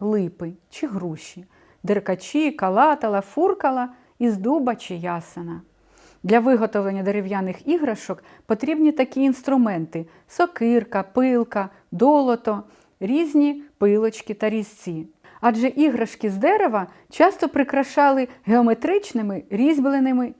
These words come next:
візерунками. Дерев'яні іграшки оздоблювали також розписом.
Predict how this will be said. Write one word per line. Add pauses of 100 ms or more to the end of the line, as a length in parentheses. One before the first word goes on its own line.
візерунками. (1040)
Дерев'яні
іграшки (200)
оздоблювали
також
розписом.